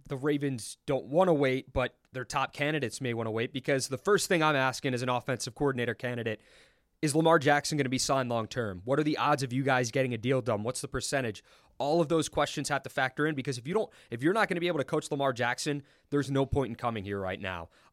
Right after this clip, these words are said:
unless you know that, okay, at twenty-two, the Ravens are gonna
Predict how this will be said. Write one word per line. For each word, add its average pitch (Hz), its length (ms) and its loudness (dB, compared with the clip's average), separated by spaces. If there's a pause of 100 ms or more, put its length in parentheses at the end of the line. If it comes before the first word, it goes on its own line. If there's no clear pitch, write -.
unless 156 500 0 (200)
you 151 260 -4
know 170 300 8
that, 143 220 2
okay, 131 500 0 (140)
at 123 160 -4
twenty-two, 147 680 4
the 131 120 -6
Ravens 139 560 -2 (600)
are 139 120 -4
gonna 143 340 4